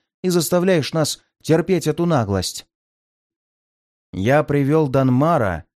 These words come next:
потому что он и в самом деле мог видеть Воргана», прогрохотал чёрный щит, перекрывая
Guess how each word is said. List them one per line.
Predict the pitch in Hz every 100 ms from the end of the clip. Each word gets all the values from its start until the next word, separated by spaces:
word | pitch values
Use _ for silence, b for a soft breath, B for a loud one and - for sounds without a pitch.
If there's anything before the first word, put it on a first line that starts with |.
| _ _ _ _
потому | - 120 165
что | 160 175
он | 175
и | 180 180
в | -
самом | 185 170 151 143
деле | 127 175 156 127
мог | 131 151 180 120 95 104
видеть | 107 147 139 143 135
Воргана», | 127 151 123 98 101 90 85 - _ _ _ _ _ _ _
прогрохотал | 110 131 139 139 131 123 156 170
чёрный | - - 120 117 117
щит, | - - 87 - - _ _ _ _ _ -
перекрывая | 143 151 156 165 190 139 82